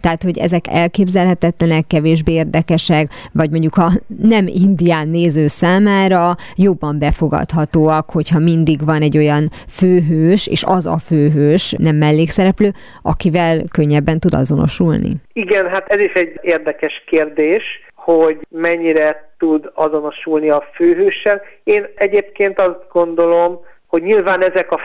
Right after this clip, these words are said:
Speaker 2: filmek, tehát ez a három kultikus film, mondjuk a Vértestvérek, Farkasokkal táncoló, meg Kis Nagyember,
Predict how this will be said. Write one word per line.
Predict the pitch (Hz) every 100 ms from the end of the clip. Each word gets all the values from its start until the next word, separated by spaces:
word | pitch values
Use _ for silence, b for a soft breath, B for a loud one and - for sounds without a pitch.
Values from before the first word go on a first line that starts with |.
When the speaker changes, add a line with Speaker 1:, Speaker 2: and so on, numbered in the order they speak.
| -
Speaker 2:
filmek, | 170 160 160 165
tehát | 151 165
ez | 165
a | 156 151 151
három | - 170 175 170 160 -
kultikus | 170 160 - 160 147 - -
film, | 151 147
mondjuk | 147 143 143
a | 143
Vértestvérek, | 147 156 - 151 - - 147 143
Farkasokkal | 139 - 151 - 139 - - 147 143
táncoló, | 151 147 - 156
meg | 147 135
Kis | _ 165 -
Nagyember, | 151 147 147 151 156 175